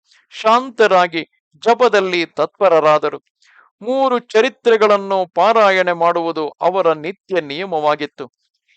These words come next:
ಹೀಗೆ ಧ್ಯಾನ ಮಾಡುತ್ತಾ ಅವರು ಒಂದು ತಿಂಗಳು ಕಳೆದರು. ಅನಂತರ ಭಗವತಿಯ ಚರಣ ಕಮಲಗಳಲ್ಲಿ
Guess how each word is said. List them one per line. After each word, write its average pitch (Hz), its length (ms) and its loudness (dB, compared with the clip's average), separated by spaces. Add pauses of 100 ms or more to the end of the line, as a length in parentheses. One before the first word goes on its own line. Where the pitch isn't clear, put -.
(140)
ಹೀಗೆ 220 440 0
ಧ್ಯಾನ 170 440 -2
ಮಾಡುತ್ತಾ 175 520 -2 (420)
ಅವರು 208 320 0
ಒಂದು 208 480 -4
ತಿಂಗಳು 180 540 -6
ಕಳೆದರು. 147 440 -2 (420)
ಅನಂತರ 185 640 2
ಭಗವತಿಯ 175 680 -2
ಚರಣ 185 400 -4
ಕಮಲಗಳಲ್ಲಿ 160 800 -2